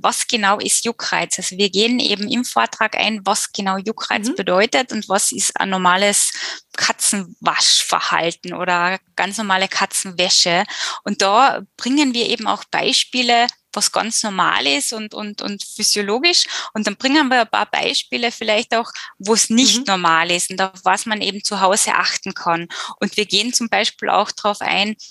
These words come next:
Speaker 1: wie man, äh, Parasiten nachweisen kann, einfach zu Hause
Speaker 2: Mhm.
Speaker 1: alleine.
Speaker 2: Jucken und Kratzen, ich meine,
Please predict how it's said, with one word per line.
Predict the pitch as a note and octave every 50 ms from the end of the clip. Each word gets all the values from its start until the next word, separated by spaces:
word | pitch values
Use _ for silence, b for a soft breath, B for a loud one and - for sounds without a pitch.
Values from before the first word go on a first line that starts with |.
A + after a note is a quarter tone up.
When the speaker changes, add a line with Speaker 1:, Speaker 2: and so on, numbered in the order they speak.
| B B _
Speaker 1:
wie | - F#3+
man, | F#3+ F#3+ F#3 F#3 F#3 F#3+ F#3+
äh, | - - - F#3 F#3 F#3 F3+
Parasiten | - F#3+ F#3 G3+ - - B3+ B3 - - G#3 F#3
nachweisen | F3+ D#3 D#3 D3 - - - - E3 D#3+ E3 - - F3
kann, | - - - E3+ E3+ E3+ F3
einfach | - - E3+ F3+ F#3 - - F#3+ F#3 - - -
zu | - - F#3 E3+ -
Hause | F#3 F3 F3 F3+ F3 - - - F#3 F3 F3 F3+ F#3 B B B -
Speaker 2:
Mhm. | G#3+ G#3+ F#3 G#3 A3
Speaker 1:
alleine. | F3+ F3+ E3+ E3 D#3+ D#3+ D#3+ D#3+ D3+ D3+ D#3+ - - - _ _ _ _ _
Speaker 2:
Jucken | - - G3 C4 C4+ C#4 - C#4+
und | C4 C4+ A3 -
Kratzen, | - A3 G#3+ G#3+ - - C4+
ich | B3+ C4
meine, | - B3 B3 A#3+ -